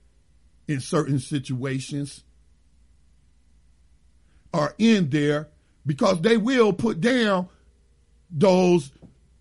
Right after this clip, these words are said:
neo-Confederate, Proud Boy, white supremacist militias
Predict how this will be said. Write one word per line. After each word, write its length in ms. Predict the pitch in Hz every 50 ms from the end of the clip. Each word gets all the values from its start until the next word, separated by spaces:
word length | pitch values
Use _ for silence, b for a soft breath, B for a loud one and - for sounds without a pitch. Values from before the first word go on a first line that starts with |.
| _ _ _ _ -
neo-Confederate, 1300 | 147 151 180 220 233 220 220 214 202 - - 190 175 - - 240 240 240 214 214 202 196 196 185 - - _ _ _ _
Proud 440 | - 240 277 254 240 240 226 214 175
Boy, 420 | 185 233 240 233 226 220 214 214 208
white 300 | 180 202 226 233 226 220
supremacist 640 | - - 180 - - 233 220 220 220 214 - -
militias 720 | 190 185 196 202 208 220 269 277 226 - 214 190 190 185